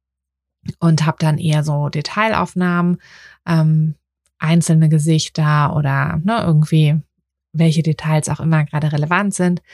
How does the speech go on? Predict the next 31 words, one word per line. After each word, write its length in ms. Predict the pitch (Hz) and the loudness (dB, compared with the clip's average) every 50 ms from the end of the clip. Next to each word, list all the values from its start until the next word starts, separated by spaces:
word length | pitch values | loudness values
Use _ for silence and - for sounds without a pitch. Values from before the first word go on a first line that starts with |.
| - - - - - - _ | -20 -18 -18 -18 -18 -18 _
und 220 | - 160 156 147 | 0 2 2 2
lass 220 | 156 165 165 - - | 2 2 0 0 0
aber 180 | 147 165 160 | 0 0 0
auf 100 | 156 - | 0 2
jeden 200 | 180 170 170 160 | 2 2 2 2
Fall 140 | - 165 156 | 0 0 0
die 120 | 151 160 | 0 0
Blende 560 | - 156 151 156 151 160 160 151 151 156 156 - | 0 0 0 2 2 2 2 2 2 0 -2 -4
so 220 | _ - 180 175 170 | _ -2 0 2 2
weit 220 | 175 170 160 - | 2 2 0 0
auf 200 | 151 151 156 - | -2 -2 0 2
wie 100 | 175 165 | 2 4
möglich, 380 | 165 165 160 160 - 165 160 151 | 6 6 6 4 4 0 0 2
damit 280 | - 160 156 156 147 | 2 2 4 4 2
die 80 | - 151 | 0 -2
Kamera 440 | - - 165 156 156 156 151 151 147 | -2 0 2 4 4 4 4 2 0
einfach 320 | - 147 151 - - 147 | 0 0 0 0 -2 -2
so 160 | - - 165 | 0 0 -2
viel 220 | 156 - - 175 175 | 0 2 2 2 4
Licht 300 | 180 233 220 - - - | 4 2 0 0 0 2
wie 80 | 156 | 4
möglich 420 | 151 147 143 147 - 139 135 - - | 4 4 4 2 0 -2 -6 -4 -4
reinbekommt. 680 | 139 139 139 135 143 - - - - - 160 - - _ _ _ _ - - - - - - - _ _ - | -2 0 0 0 -2 -6 -10 -10 -8 -8 -8 -10 -10 _ _ _ _ -20 -20 -20 -20 -20 -20 -20 _ _ 2
Mm, 260 | 175 170 170 170 170 | 6 6 8 8 6
die 220 | 156 156 - - | 4 2 0 0
iso 300 | 208 190 202 180 180 - _ _ _ _ | 2 4 2 2 2 -2 _ _ _ _
mache 240 | - 160 165 156 147 | 2 2 4 4 2
ich 80 | 147 - | 0 0
dann 280 | - 151 151 143 - | 2 2 2 2 2
hoch, 440 | - 247 277 294 311 302 - - - _ _ _ _ _ _ _ _ _ _ _ _ _ - - _ | 0 -2 0 0 -2 -4 -4 -10 -20 _ _ _ _ _ _ _ _ _ _ _ _ _ -20 -10 _
also 420 | 165 160 151 151 147 143 135 151 | -2 0 0 0 0 0 -2 -4